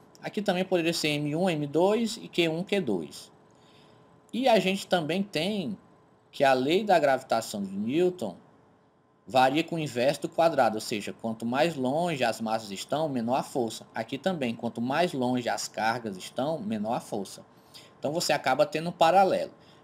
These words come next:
Qual é a dif-, a maior diferença aqui? É que na lei da gravitação de Newton, você só tem, assim, de, assim por dizer, carga positiva, porque você só tem massa positiva, você não tem massa negativa.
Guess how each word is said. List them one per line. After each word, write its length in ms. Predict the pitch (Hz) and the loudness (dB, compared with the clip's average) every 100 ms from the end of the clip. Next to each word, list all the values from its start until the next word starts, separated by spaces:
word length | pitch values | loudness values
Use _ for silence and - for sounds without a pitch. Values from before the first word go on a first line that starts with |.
| - | 2
Qual 200 | 131 139 | 4 8
é 120 | 175 | 10
a 100 | 208 | 8
dif-, 240 | 202 - - | 6 2 0
a 80 | |
maior 300 | 156 147 151 | 2 4 2
diferença 480 | 185 - 180 180 - | 2 2 2 0 -2
aqui? 340 | 160 151 104 - - - - - - _ - | -6 -6 -6 -8 -20 -20 -20 -20 -20 _ -8
É 80 | 123 | -6
que 140 | - | -2
na 160 | 175 160 | 2 4
lei 160 | 180 | 4
da 100 | 220 | 2
gravitação 560 | 208 170 160 110 107 107 | 4 4 4 0 0 -4
de 120 | 92 | -4
Newton, 420 | 98 143 160 - | -2 0 -2 -4
você 320 | 95 127 - | -8 -6 -4
só 200 | 151 - | 0 0
tem, 460 | - - 170 156 98 - - - | 0 -2 -2 -2 -6 -12 -18 -14
assim, 360 | 107 - 127 | -8 -6 -4
de, 180 | 117 113 | -2 -2
assim 240 | 117 147 | -2 -2
por 160 | 139 123 | -4 -4
dizer, 380 | 101 98 156 151 | -4 -2 -4 0
carga 300 | 139 147 160 | 2 4 2
positiva, 640 | - 147 170 175 170 143 117 | -2 -2 -2 -4 -4 -4 -6
porque 420 | 120 - 131 113 | -10 -4 -4 -4
você 300 | 110 123 - | -6 -6 -4
só 140 | - 117 | -2 -2
tem 200 | 151 151 | -2 0
massa 520 | 120 117 - 202 220 - _ _ _ _ _ - | 2 2 2 -2 -4 -8 _ _ _ _ _ 2
positiva, 680 | 185 208 196 - 120 104 | 4 4 0 -4 -6 -6
você 280 | 95 117 180 | -8 -2 0
não 120 | 220 | 0
tem 240 | 220 185 156 | 0 0 2
massa 340 | 127 117 - | 2 2 0
negativa. 760 | 113 107 95 - 98 82 - | -2 -2 -2 -6 -10 -10 -14